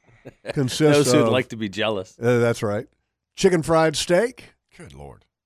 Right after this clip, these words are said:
Speaker 1: Nice.
Speaker 2: Gravy.
Speaker 1: Nice.
Speaker 2: Fried eggs.
Speaker 1: Nice.
Speaker 2: Hash browns.
Speaker 1: Yum.
Speaker 2: A bag of butter.
Speaker 1: Oh, yummy.
Speaker 3: Is that
Speaker 2: Because
Speaker 3: what that is? I wonder what
Speaker 1: Just
Speaker 3: that
Speaker 1: give me
Speaker 3: is.
Speaker 1: that.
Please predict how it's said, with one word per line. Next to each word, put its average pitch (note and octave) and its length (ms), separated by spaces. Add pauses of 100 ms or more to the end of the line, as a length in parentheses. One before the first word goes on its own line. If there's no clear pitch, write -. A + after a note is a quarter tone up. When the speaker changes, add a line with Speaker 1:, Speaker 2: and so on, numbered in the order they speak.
(120)
Speaker 1:
Nice. - 140
Speaker 2:
Gravy. F3 720 (300)
Speaker 1:
Nice. - 440 (320)
Speaker 2:
Fried D#3+ 340
eggs. F#3 640
Speaker 1:
Nice. C#3 760
Speaker 2:
Hash E3 300
browns. C#3+ 720
Speaker 1:
Yum. - 680
Speaker 2:
A - 40
bag E3+ 260
of E3 60
butter. E3 460 (440)
Speaker 1:
Oh, D#3+ 380
yummy. A2+ 600
Speaker 3:
Is G#2 80
that E3 80
Speaker 2:
Because F3 220
Speaker 3:
what C#4+ 60
that E4+ 140
is? - 80
I F3 60
wonder G#3+ 200
what E3 80
Speaker 1:
Just F#3+ 220
Speaker 3:
that F#3 80
Speaker 1:
give F#3+ 140
me G3+ 100
Speaker 3:
is. F3+ 60
Speaker 1:
that. E3+ 320